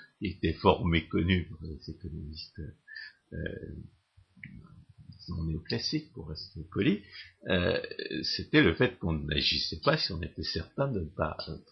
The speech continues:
pouvoir connaître les effets de son action. Il y a, donc, il y a dans l'action humaine, c'est-à-dire dans, et, et un certain nombre de présupposés logiques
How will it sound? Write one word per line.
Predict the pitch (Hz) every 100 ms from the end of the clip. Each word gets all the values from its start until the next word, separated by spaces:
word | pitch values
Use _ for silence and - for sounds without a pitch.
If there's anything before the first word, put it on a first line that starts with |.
| _
pouvoir | - 87 90 -
connaître | 90 139 156 104
les | 92
effets | 90 131
de | 131
son | - 107
action. | 95 92 - 107 90 - - -
Il | 87
y |
a, | 101 95
donc, | 101 98
il | 110
y |
a | 113
dans | 104 151
l'action | 143 127 - - 113
humaine, | 107 117 180 220 196 - - - _ _
c'est-à-dire | - 87 - 82 87 - 65
dans, | - - - -
et, | 64 -
et | - - _ _ - - _ -
un | 87
certain | 90 90 -
nombre | 101
de | 80
présupposés | - - 95 - 90 - 90 85
logiques | 87 90 87 87 -